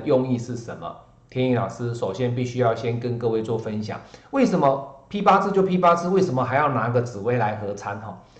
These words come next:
因为今天就是天意老师要跟各位讲的一个很实际的一个例子哦。有时候在一个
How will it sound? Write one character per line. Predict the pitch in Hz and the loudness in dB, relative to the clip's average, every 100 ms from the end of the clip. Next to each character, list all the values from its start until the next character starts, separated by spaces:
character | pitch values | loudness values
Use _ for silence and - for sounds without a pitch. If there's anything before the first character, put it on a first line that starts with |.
| - - | -12 -4
因 | 165 | 4
为 | 165 - - - | 6 6 -2 -12
今 | - 156 | -6 -2
天 | 143 147 139 | 0 0 0
就 | 143 | 0
是 | 127 - 123 - - | 0 -2 -6 -6 -10
天 | 131 127 | -2 0
意 | 123 | 2
老 | 101 | 0
师 | 92 127 | -4 0
要 | 127 113 | 2 2
跟 | 123 120 120 | 0 -2 0
各 | 123 | 2
位 | 120 | 2
讲 | 120 - - | 2 -4 -8
的 | 120 | -10
一 | 120 | -6
个 | 123 113 - - - | -4 -4 -6 -18 -10
很 | - 104 92 | -4 -4 -6
实 | - - 107 | -10 -10 -8
际 | 117 127 | -4 -2
的 | 117 | -2
一 | 104 104 | -2 -4
个 | 104 | -4
例 | 127 - | -4 -4
子 | - - | -10 -18
哦。 | - - - - - - | -20 -20 -20 -20 -20 -6
有 | 143 143 | 0 0
时 | 175 | 4
候 | 226 254 - - | 8 8 6 -4
在 | - 277 - - - | 0 0 0 -6 -10
一 | 180 | 0
个 | 156 127 - | 2 2 -2